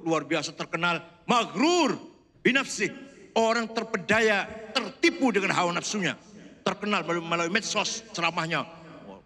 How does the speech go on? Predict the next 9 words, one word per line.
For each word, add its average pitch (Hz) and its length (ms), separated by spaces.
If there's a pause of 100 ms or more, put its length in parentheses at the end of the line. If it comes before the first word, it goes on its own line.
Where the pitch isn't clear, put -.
kalau 151 160
sudah 151 160
ceramah 160 320
tepuk 165 400
tangan, 175 320 (240)
amplopnya 170 400
juga 156 160
besar 180 240
itu. 156 160